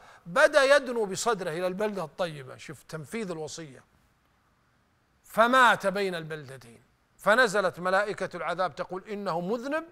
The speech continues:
وسفاح"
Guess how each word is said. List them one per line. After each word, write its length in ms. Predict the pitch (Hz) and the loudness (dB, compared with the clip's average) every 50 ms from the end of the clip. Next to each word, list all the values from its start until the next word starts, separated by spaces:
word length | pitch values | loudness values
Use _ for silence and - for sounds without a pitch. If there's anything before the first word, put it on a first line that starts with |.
| _ _ _ _ _ _ _ _ _ _ _ _ _ _ _ _ _ _ _ _ _ _ _ _ _ _ _ _ | _ _ _ _ _ _ _ _ _ _ _ _ _ _ _ _ _ _ _ _ _ _ _ _ _ _ _ _
وسفاح" 1040 | - 127 - - 143 - - - - - 190 226 262 285 302 302 262 - - - - | -18 -14 -6 -4 -4 -4 -6 -12 -8 0 2 2 4 4 2 0 0 -4 -8 -18 -20